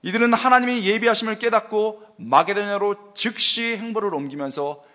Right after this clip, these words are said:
바로 그 순종 앞에 유럽 선교의 첫 관문이 열리게 된 것입니다. 그렇습니다. 이들은 자신의 경험 안에 소아시아를 꿈꾸고 있었습니다.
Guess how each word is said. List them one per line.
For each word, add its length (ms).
바로 260
그 140
순종 480
앞에 480
유럽 480
선교의 720
첫 240
관문이 680
열리게 680
된 220
것입니다. 420
그렇습니다. 680
이들은 600
자신의 580
경험 300
안에 340
소아시아를 840
꿈꾸고 340
있었습니다. 540